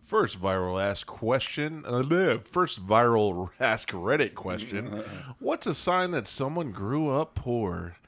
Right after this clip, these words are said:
Speaker 1: I know we can all think of one of these because we've kind of been there, uh, even though we're, you know, definitely worse people off. But, uh, Joe, uh, you wanna go first?
Speaker 2: Um, someone that grew up poor that's not,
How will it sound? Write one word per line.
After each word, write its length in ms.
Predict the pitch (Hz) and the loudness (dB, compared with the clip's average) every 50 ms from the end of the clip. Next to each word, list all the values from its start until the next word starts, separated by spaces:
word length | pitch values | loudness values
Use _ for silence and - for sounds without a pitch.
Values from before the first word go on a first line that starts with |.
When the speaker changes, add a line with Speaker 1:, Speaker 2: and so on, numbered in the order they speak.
| _ _ - - _ - | _ _ -20 -18 _ -6
Speaker 1:
I 100 | 92 98 | -6 -4
know 180 | 101 110 120 | -2 0 0
we 120 | 123 127 123 | 0 0 -2
can 160 | - 110 104 | -2 0 2
all 180 | 120 135 127 | 2 2 2
think 260 | - - 135 131 123 127 | 2 0 -2 0 0 0
of 120 | 110 101 | 0 0
one 160 | 110 127 131 | 0 0 -2
of 100 | 120 107 | 0 0
these 260 | 110 123 147 160 147 | 0 0 0 -2 -2
because 400 | 131 127 104 - 123 117 120 113 110 | -4 -8 -6 -2 0 0 0 0 -2
we've 240 | 117 120 117 110 - | -2 -2 -2 -4 -4
kind 240 | - 110 110 110 | -2 -2 0 0
of 120 | 101 90 95 | -2 -2 -2
been 220 | 107 101 95 95 | -2 -4 -2 -4
there, 240 | 98 101 117 143 - _ - - - - _ | -4 -6 -6 -8 -10 _ -20 -20 -20 -18 _
uh, 220 | - - 92 90 90 | -2 0 0 2 2
even 180 | 95 98 95 95 | 0 -2 -2 -4
though 140 | 92 92 90 | -4 -2 -2
we're, 300 | 92 95 92 90 90 90 | -2 -4 -4 -4 -4 -4
you 140 | 90 87 | -6 -6
know, 200 | 82 82 87 92 - _ _ _ _ _ _ _ _ _ - | -6 -6 -8 -10 -12 _ _ _ _ _ _ _ _ _ 0
definitely 300 | 131 127 113 - 98 90 90 | 2 2 2 0 -2 -2 0
worse 180 | 98 95 87 - | 0 -2 -2 -4
people 340 | - 92 87 85 87 85 85 | -4 -6 -6 -6 -6 -8 -8
off. 300 | 85 87 92 110 - - - | -6 -6 -6 -8 -10 -12 -12
But, 340 | 87 82 82 - _ - 101 90 | -10 -10 -10 -12 _ -12 -10 -8
uh, 160 | 87 87 90 | -8 -8 -10
Joe, 460 | 90 95 113 131 156 170 156 156 156 | -8 -6 -4 -2 -2 -2 -4 -4 -4
uh, 220 | 151 147 147 147 147 | -2 -2 -2 -2 -2
you 120 | 143 143 143 | -4 -6 -6
wanna 140 | 156 156 | -6 -6
go 100 | 151 143 | -6 -6
first? 380 | 135 - 170 208 220 - - - - - _ - - - _ - - - - - - - - - - - - | -4 -4 -4 -4 -6 -8 -12 -16 -20 -20 _ -20 -20 -20 _ -20 -20 -20 -20 -20 -20 -20 -20 -20 -10 0 6
Speaker 2:
Um, 640 | 95 110 120 123 127 127 123 123 123 123 117 113 - - - - - - - - - - - - - _ _ _ _ - - _ - - _ _ _ _ _ _ _ | 8 10 10 12 12 10 10 8 6 2 0 -2 -6 -14 -20 -20 -20 -20 -20 -20 -20 -20 -20 -20 -20 _ _ _ _ -20 -20 _ -20 -20 _ _ _ _ _ _ _
someone 340 | - - 120 131 139 139 131 | -4 0 2 4 4 6 6
that 120 | 117 107 | 4 4
grew 320 | 98 - 104 104 110 120 120 | 2 0 0 4 6 6 6
up 120 | 107 - | 6 4
poor 580 | - - 117 110 110 104 98 95 95 95 95 87 - | 0 0 4 6 6 8 6 6 4 2 0 -2 -6
that's 220 | - 95 - - - | -10 -10 -6 -4 0
not, 300 | 98 95 98 95 - | 2 2 2 2 0